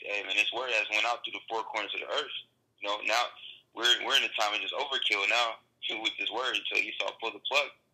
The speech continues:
all right? But the point being that how, um, you know, the, the, uh, the Most High, Yahweh Bashem Yahweh Shai, he's, um, he's not allowing his prophets to be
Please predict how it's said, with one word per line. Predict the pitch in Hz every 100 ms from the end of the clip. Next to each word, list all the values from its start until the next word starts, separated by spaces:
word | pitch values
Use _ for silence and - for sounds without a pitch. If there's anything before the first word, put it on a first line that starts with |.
| _ _ _ _ 98
all |
right? | 104 117 - _ _ _
But | - 110
the | -
point | 123 117
being | - 131 117 101
that | 104 101 -
how, | 113 107 98
um, | 104 101 101 - _ _ _ _ _ _ _ _ _
you | 104
know, | 101
the, | 95 -
the, | 98 98
uh, | 107 101 101 95
the | - 101
Most | 107 110
High, | 123 117
Yahweh | 104 110 107
Bashem | 107 104 - 110
Yahweh | 101 104
Shai, | - 135 123 - _ _ _ _ _ _ _ -
he's, | 117 110 -
um, | 101 95 90 - -
he's | -
not | 107 104
allowing | 95 117 117 104 - _ _ _ _ _ -
his | 101 -
prophets | 117 113 107 98
to | 104
be | 98